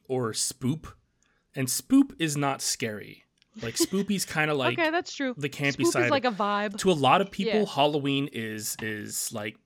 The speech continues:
Speaker 1: plastic spiders.
Speaker 2: Yeah.
Speaker 1: Let's,
Speaker 2: Uh,
Speaker 1: let's,
Speaker 2: uh, fun
Speaker 1: let's
Speaker 2: f-
Speaker 1: look into the, the, the spooky side of things, or the spoopy. 'Cause spooky isn't scary,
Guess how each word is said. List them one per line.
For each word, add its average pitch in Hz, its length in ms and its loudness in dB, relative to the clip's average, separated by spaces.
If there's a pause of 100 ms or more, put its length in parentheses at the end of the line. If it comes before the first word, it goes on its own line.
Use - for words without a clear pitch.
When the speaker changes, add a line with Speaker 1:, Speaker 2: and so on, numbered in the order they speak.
Speaker 1:
plastic 123 480 0
spiders. - 840 -4 (260)
Speaker 2:
Yeah. 311 300 -2 (300)
Speaker 1:
Let's, 226 280 0
Speaker 2:
Uh, 185 60 2
Speaker 1:
let's, 220 140 2
Speaker 2:
uh, - 80 2
fun 208 100 -4
Speaker 1:
let's 202 260 0
Speaker 2:
f- 170 60 -2
Speaker 1:
look 190 160 -2
into 185 240 0
the, 131 260 0
the, 120 120 -2
the 113 100 -6
spooky 131 560 0
side - 300 -4
of 101 80 -16
things, 87 360 -14
or 110 60 -10
the 117 80 -10
spoopy. - 560 -8 (220)
'Cause - 160 -4
spooky 254 500 2
isn't 120 280 0
scary, - 540 -6